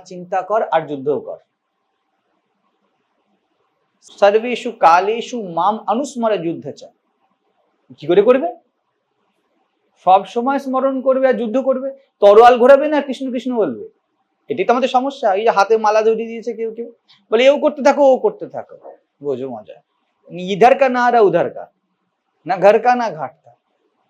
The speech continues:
না? বলে, কখনো যদি ভুলে যাই প্রভুকে, তাই আমি এত মালা করছি, অত মালা করছি, আরে এটাই ভুলে যাওয়া, তাই না? এবার আপনি আপনার মেয়েকে ভালোবাসেন, স-, মেয়ের নাম কি ধরুন সুমিতা,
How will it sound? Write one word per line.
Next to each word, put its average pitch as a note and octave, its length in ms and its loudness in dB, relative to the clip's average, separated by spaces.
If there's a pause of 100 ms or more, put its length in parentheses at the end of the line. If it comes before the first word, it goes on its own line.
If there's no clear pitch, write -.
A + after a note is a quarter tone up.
(120)
না? G#3+ 300 -10 (1200)
বলে, F#3 140 -2
কখনো B3+ 280 4
যদি A#3 240 -2
ভুলে A3 200 -4
যাই B3+ 320 2
প্রভুকে, A3+ 420 -2
তাই G#3+ 260 2
আমি A3 220 -4 (140)
এত E3+ 240 0
মালা F3+ 360 2
করছি, F3+ 360 -10
অত D#3+ 160 -6
মালা E3+ 220 -8
করছি, E3 280 -8
আরে A3 160 0
এটাই A#3 200 -10
ভুলে A#3 260 -10
যাওয়া, G#3 240 -16 (1500)
তাই D#3 140 -12
না? B3 160 -14 (840)
এবার A3 180 4
আপনি G#3+ 220 2
আপনার A3 180 -4
মেয়েকে A3 260 -2
ভালোবাসেন, F#3+ 560 0 (300)
স-, G#3 140 0
মেয়ের G#3+ 180 -4
নাম A3 200 -6
কি A#3 140 -10
ধরুন A#3+ 200 -4
সুমিতা, G3+ 520 -6